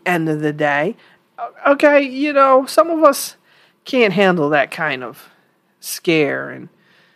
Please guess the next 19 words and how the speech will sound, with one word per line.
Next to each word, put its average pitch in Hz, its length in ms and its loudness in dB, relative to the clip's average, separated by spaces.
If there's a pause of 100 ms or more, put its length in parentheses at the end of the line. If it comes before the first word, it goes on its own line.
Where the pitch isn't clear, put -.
(240)
and 143 180 -8
terror. 139 520 2
So, 196 580 2
so 226 240 0
be 311 220 -2
gentle 220 440 0
with 143 140 -2
us. 131 120 -8
Be 240 180 -10
kind 165 440 -4
with 139 100 -2
us. 135 140 -10
Give 220 160 -4
us 302 140 -4
a 180 80 2
warning. 143 640 -6
Let 180 160 0
us 262 140 0
know 165 520 2